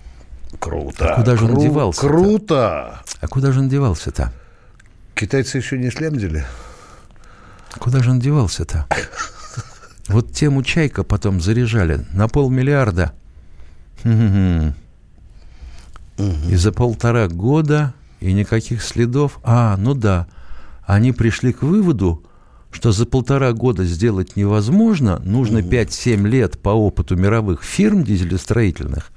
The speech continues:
Speaker 3: Мгм.
Speaker 2: И это что? А результат научно-исследовательской работы – это вот такой вывод? Дорогого стоит, однако. А
Speaker 3: Ну.
Speaker 2: теперь что? А теперь, значит,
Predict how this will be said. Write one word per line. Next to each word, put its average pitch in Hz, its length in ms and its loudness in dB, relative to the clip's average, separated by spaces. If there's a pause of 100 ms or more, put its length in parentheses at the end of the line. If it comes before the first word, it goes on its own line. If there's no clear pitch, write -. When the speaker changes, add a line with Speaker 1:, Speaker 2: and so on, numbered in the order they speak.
(120)
Speaker 3:
Мгм. 78 120 -8 (240)
Speaker 2:
И 117 140 4
это 151 220 2
что? - 400 -2 (600)
А 98 240 -4
результат 127 840 0
научно-исследовательской 127 760 0
работы – 131 680 0 (240)
это 113 220 0
вот 127 160 -2
такой 165 320 0
вывод? 180 500 -2 (800)
Дорогого 156 560 2
стоит, 107 460 0
однако. 90 560 -2 (2500)
А 120 120 2
Speaker 3:
Ну. 110 60 0
Speaker 2:
теперь 135 300 0
что? - 400 -2
А 110 120 0
теперь, 143 340 -2
значит, 135 540 -2